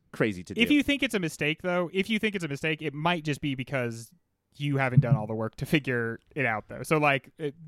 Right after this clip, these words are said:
Speaker 2: I think Badlands, Ryan, is the one that people are gonna, like, say to us if, if, if they bring up any with us. But we did the research. We figured it out. We are internally consistent. Badlands does not <laughs> count as a seventy-three movie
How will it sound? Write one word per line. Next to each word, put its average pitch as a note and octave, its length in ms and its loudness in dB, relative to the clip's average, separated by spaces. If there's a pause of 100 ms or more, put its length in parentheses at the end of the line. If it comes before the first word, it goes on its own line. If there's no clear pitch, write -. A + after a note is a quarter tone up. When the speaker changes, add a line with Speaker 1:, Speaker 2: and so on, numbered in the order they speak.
(140)
Speaker 2:
I F#3 220 2
think A#3 200 4
Badlands, D3 460 2
Ryan, A#2+ 220 -2
is B2 80 -4
the C3+ 80 0
one B2+ 140 0
that B2 120 -4
people C#3 240 -4
are B2 60 0
gonna, A#2 240 -2
like, G#2+ 300 -6 (1040)
say D3 320 2
to B2+ 240 -6
us G#2 180 -12
if, B2+ 160 -10
if, C3+ 160 -2
if D3 140 -4
they C#3 100 4
bring C#3+ 240 2
up B2+ 160 0
any A#2+ 180 -2
with A2+ 160 -4
us. A2 140 -4
But C3+ 240 2 (480)
we C#3+ 120 2
did D#3+ 160 8
the G#3 100 6
research. G3+ 400 4
We C3+ 140 -6
figured F3 340 0
it - 20 2
out. E3 220 0
We C#3+ 160 2
are C3 120 2
internally E3+ 440 2
consistent. D3 640 -2 (100)
Badlands D3 400 0
does C#3 180 0
not E3+ 280 4
<laughs> - 0 -
count - 360 0
as G3 100 2
a - 20 0
seventy-three F3+ 580 2
movie D3+ 440 0